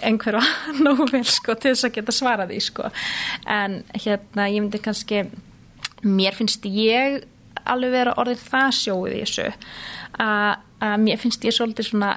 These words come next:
geta áttað mig á því eftir eitt viðtal allavega hvort að manneskjan sé,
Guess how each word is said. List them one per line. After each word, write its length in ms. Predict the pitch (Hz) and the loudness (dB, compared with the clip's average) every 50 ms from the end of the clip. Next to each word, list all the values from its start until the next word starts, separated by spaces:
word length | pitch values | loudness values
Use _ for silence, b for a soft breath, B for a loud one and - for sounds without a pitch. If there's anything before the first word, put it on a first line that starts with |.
| - - | -4 -6
geta 220 | - 214 214 - 214 | -8 -6 -4 -4 -6
áttað 260 | 190 - - - 196 | -6 -6 -8 -6 -4
mig 100 | 196 196 | -2 0
á 60 | 185 | 0
því 180 | 185 185 190 - | 0 -2 -2 -4
eftir 320 | 202 - - - - - - - - - | -6 -8 -8 -10 -10 -8 -10 -10 -10 -6
eitt 220 | - 196 180 - | -6 -6 -6 -6
viðtal 400 | - 196 185 185 - - 185 175 180 | -6 -6 -6 -6 -6 -6 -4 -2 -2
allavega 360 | 185 - 202 190 - 190 180 | -4 -2 -2 -4 -4 -4 -6
hvort 240 | - 196 185 - - | -6 -10 -8 -6 -6
að 100 | - 185 | -6 -4
manneskjan 440 | 190 185 185 185 - - 214 190 180 | -4 -2 -2 -2 -4 -4 -6 -4 -2
sé, 280 | - - - - 185 | -2 -2 -2 -4 -10